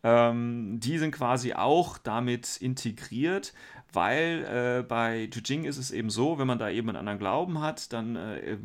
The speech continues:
muss man da mit vielen Repressalien rechnen. Die haben da auch im Polizeistaat gelebt. Das hat auch ein bisschen was mit Uprising zu tun. Das will ich aber jetzt hier nicht, äh, so weit ausspannen. Auf jeden Fall sind diese Uiguren, ähm,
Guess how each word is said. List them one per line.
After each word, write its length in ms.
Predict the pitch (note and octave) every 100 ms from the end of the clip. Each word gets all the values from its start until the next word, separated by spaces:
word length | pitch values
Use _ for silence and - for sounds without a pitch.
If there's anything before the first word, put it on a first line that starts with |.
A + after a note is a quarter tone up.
| G#2
muss 180 | A#2 C3
man 140 | B2+
da 80 | A2+
mit 160 | G#2 -
vielen 180 | A#2+ A2
Repressalien 540 | G#2+ G2+ G#2+ A#2 C#3+
rechnen. 320 | A#2+ B2+ C3
Die 100 | G#2+
haben 100 | G#2+
da 60 | A#2
auch 180 | A2 A#2+
im 260 | G2+ F#2+
Polizeistaat 720 | G#2 G#2 - A2+ C3+ B2 B2 -
gelebt. 380 | A2 A#2 D3+ A2+
Das 140 | -
hat 100 | B2
auch 40 |
ein 60 | A#2+
bisschen 220 | A#2 B2
was 100 | A2+
mit 140 | A#2 -
Uprising 480 | A#2 C3 C3 C3
zu 100 | C3
tun. 220 | - B2 A#2+
Das 140 | G#2+
will 360 | G2+ G#2 F#2+ G2
ich 140 | -
aber 100 | G2+
jetzt 120 | G#2
hier 100 | -
nicht, 260 | F#2 - -
äh, 300 | C#2 - - -
so 160 | -
weit 220 | - F2+ -
ausspannen. 760 | A#2+ C3+ - B2+ A2 A#2+ C3+ - - - -
Auf 140 | C#3+
jeden 160 | C#3+ D#3+
Fall 380 | C#3+ C#3+ C#3 A2
sind 200 | B2 C#3
diese 420 | C3 A#2 G#2+ -
Uiguren, 760 | C#3 B2 A#2 E3+ F#3+ F#3+ F3+ - - - - -
ähm, 680 | C3 C3+ C3+ C3+ C3 C3